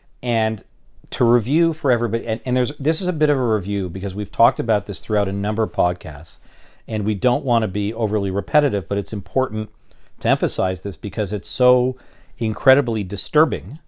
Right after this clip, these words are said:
that, um, these submissions are being made, and we're seeing more and more, uh, these arguments being made by Crown attorneys and their factums. So again, just to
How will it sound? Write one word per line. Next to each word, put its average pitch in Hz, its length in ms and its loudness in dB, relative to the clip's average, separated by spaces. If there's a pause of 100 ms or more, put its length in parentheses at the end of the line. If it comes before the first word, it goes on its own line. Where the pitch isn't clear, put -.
(540)
that, 104 460 -2 (160)
um, 98 440 0
these 117 200 0
submissions 113 480 -4
are 101 60 0
being 98 280 -6
made, 117 300 -2
and 98 140 -4
we're 101 80 -4
seeing 104 340 -4
more 107 220 0
and 98 80 -2
more, 107 420 2 (480)
uh, 101 220 -2
these 101 220 -4
arguments 135 440 2
being 98 240 -6
made 98 180 -4
by 98 120 -2
Crown 98 240 -4
attorneys 95 400 -6
and 95 40 -6
their 90 80 -6
factums. 110 460 -2
So 107 180 -4
again, 120 300 0
just - 280 -10
to 156 80 -12